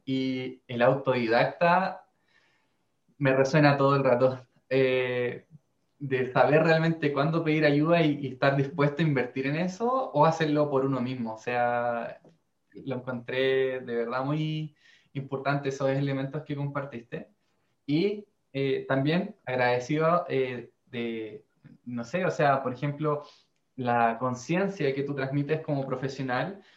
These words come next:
de que los hombres se pueden mostrar como vulnerables en el mundo de hoy. No solamente tienen que ocupar la emoción de la, del, del todo está bien o, o,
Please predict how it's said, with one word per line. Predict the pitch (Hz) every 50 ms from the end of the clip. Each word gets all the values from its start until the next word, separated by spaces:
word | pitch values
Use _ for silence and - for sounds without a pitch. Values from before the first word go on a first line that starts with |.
| _ _ _
de | - 123 120
que | 120 131
los | 127 120 127 139
hombres | 175 185 180 185 180 -
se | - 156
pueden | 143 143 151 180 190 180
mostrar | 160 143 - - 151 170 170 -
como | - 180 175 170 165 160 151
vulnerables | 147 147 147 143 135 123 131 151 185 190 156 135 135 135 139
en | 135 135
el | 135 139
mundo | 135 135 - 127 139 147 160 160 147 143 156 151 151
de | 156 156 147
hoy. | 120 113 127 156 208 - - - _ _
No | 139 135 135 147 -
solamente | - 156 147 143 139 143 147 156 160 151 - - 135 135
tienen | 135 135 139 131 139 143 143 143 143 - - _ _ _ _ _ _ _ _
que | 135
ocupar | 135 131 131 131 135 135
la | 139 139 135
emoción | - - - - 143 143 135
de | 135 131
la, | 131 127 123 123 123 123 123 - - - - - - _ _ _
del, | - 117 123 123 120 117 117 113 113 110 110 - - - _ _ _ _
del | 123 120 120 117 -
todo | 135 139 147
está | - - 123 117
bien | 120 139 147 147 151 151 147 147 143 139 135 135 - - _ _ _
o, | 127 123 123 123 120 120 117 117 117 117 - _ _ _ _ _ _
o, | - 120 - -